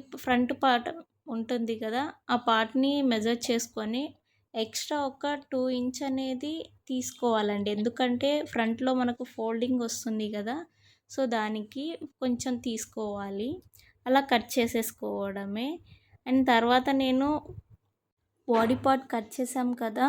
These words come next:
మెయిన్ ఫ్యాబ్రిక్ పైన ఈక్వల్‌గా అడ్జస్ట్ చేసుకొని కట్ చేసేసుకోవడమేనండి. నేనైతే కొంచెం ఫ్యాబ్రిక్‌ని కూడా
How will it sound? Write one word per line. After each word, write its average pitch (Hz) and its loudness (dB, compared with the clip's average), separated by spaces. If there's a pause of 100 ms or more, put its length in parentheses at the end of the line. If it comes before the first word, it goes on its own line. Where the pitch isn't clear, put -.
(200)
మెయిన్ 247 6
ఫ్యాబ్రిక్ 262 2
పైన 247 -2 (640)
ఈక్వల్‌గా 262 -2
అడ్జస్ట్ 269 2
చేసుకొని 247 2 (140)
కట్ 226 -4
చేసేసుకోవడమేనండి. 214 -6 (540)
నేనైతే 240 -2
కొంచెం 240 -4
ఫ్యాబ్రిక్‌ని 247 -4
కూడా 254 -4